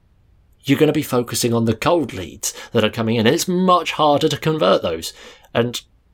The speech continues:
uh, <laughs> I think even at the Magic Circle, I'm gonna share the example that we gave then, uh, for, for the people. But ima-, imagine that you're sat in the Magic Circle Theatre. You, you were in that lecture, the, the lecture that we gave.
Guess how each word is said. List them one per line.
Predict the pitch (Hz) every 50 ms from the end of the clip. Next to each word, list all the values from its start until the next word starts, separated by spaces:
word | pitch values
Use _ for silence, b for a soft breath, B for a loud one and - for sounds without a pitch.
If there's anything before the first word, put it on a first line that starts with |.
| _ -
uh, | 127 120 113 117 127 131 156
<laughs> | -
I | 135 127
think | 123 156 139 -
even | 151 143 127 139 127
at | 110
the | 117
Magic | 117 120 117 - 113 -
Circle, | - 143 151 143 - 110
I'm | 101 98
gonna | - 104
share | 98 - 117 104
the | 95 98
example | 95 - - 104 101 - 98
that | 98
we | - 113
gave | - 107 98 92
then, | - 147 151 113 95 B B B B B B -
uh, | 127 113 110 101 107 117 - _ _ _ _ _ -
for, | - 117 131 151
for | 127 -
the | 127 120
people. | 117 156 170 175 - -
But | 110 - 131 - - -
ima-, | 143 135 147 151 - -
imagine | 110 107 127 120 135 139 - 135 120 113
that | 117 107
you're | 113 110
sat | 107 - - 104 92
in | 95
the | 92 95
Magic | 95 95 92 - 104 -
Circle | - 101 95 87 - - 90
Theatre. | - - 95 87 85 80 - - 85 85
You, | 85 92 110 120 110
you | 110 110
were | 107 101
in | 98 98 98
that | 92 92 87 -
lecture, | 87 90 85 - - - - 87 85
the, | 98 98
the | 98 101 98
lecture | 98 95 90 - - - 95
that | 87 85
we | 90
gave. | 87 87 85 - - -